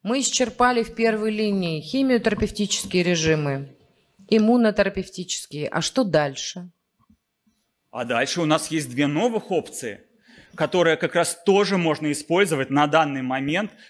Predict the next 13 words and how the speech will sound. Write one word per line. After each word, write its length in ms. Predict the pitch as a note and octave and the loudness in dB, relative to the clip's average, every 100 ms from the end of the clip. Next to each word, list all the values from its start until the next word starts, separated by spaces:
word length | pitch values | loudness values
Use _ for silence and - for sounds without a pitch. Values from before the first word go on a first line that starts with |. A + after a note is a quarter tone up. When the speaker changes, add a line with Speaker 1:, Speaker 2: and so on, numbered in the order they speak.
| _ - | _ 6
Speaker 2:
только 380 | A3+ A#3+ A3 | 8 8 2
после 520 | - E3+ E3+ - C#3+ C#3 | -6 -2 -4 -4 -10 -8
исчерпания 720 | F#3 - E3+ - E3 D3+ C#3 | -8 -4 -6 0 0 2 0
ресурса 360 | C3+ C#3 B2 B2+ | -4 -6 -10 -10
химиотерапии 680 | - A#3+ A3 - F3 E3 E3+ | -2 0 0 0 -2 -2 -6
и 180 | C#3+ C#3+ | -6 -4
иммунотерапии. 880 | D3+ D3 C#3+ C3+ C3 B2+ A2+ G2+ - - _ | -4 -4 -4 -4 -4 -4 -8 -8 -16 -20 _
И 280 | E3 F3 E3+ D3+ | -2 0 0 0
мы 160 | D#3 | -2
знаем 440 | C3+ E3+ E3 C3 A#2+ | 2 2 2 0 0
название 460 | B2+ B2+ B2+ B2 | 0 0 0 -2
этих 160 | A#2 - | -6 -8
препаратов 460 | C3 C#3+ F#3+ G3 | -6 0 0 0